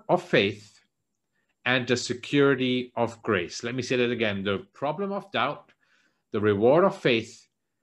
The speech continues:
and the security of grace. Let's look at the first point, the problem of doubt.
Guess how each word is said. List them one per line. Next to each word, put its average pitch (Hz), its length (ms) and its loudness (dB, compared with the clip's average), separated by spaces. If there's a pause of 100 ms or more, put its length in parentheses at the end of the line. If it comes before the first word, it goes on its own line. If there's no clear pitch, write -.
(240)
and 110 180 -2
the 104 60 -2
security 120 960 -2 (480)
of 98 460 -4
grace. - 640 -10 (760)
Let's 143 160 -2
look 180 100 4
at 151 60 0
the 147 60 2
first 151 320 2
point, 104 200 -4 (760)
the 113 80 0
problem 160 480 2
of 117 340 2
doubt. 92 320 -2